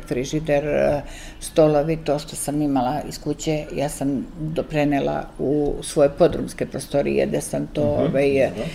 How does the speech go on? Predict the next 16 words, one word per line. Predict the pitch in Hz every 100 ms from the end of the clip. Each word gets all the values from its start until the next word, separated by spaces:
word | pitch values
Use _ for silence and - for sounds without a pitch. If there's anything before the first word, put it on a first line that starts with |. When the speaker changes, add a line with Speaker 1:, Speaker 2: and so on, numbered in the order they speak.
| - -
Speaker 1:
registrovala | 160 156 156 - 123 - -
tu | -
firmu | 147 156 139 131
za | 135 139 113 - -
pravljenje | - 139 135 135 135
torti | 135 -
i | 135
kolača. | 127 135 160 165
Znači, | 165 156 151 151
na, | 147 139 143
na | 143
tim, | - 170 139 135 - - - - -
na | 160 156 160
toj | 165 147
opremi | 143 - 165 185 185 -
sam | - 156 160